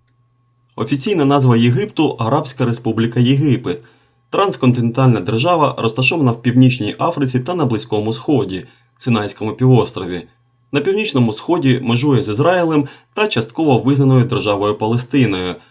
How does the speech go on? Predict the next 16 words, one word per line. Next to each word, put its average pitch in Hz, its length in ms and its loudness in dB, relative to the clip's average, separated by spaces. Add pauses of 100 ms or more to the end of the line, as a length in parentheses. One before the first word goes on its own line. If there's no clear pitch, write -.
(200)
на 127 120 2
півдні — 127 560 -2
з - 80 -14
Суданом, 147 600 -2 (200)
на 123 120 2
заході — 156 540 2
з 131 80 0
Лівією. 92 640 -2 (540)
На 135 100 2
півночі 165 400 -4
територія 127 440 0
країни 147 440 0
омивається 131 560 -2
водами 127 400 2
Середземного 107 680 -2
моря, 113 400 2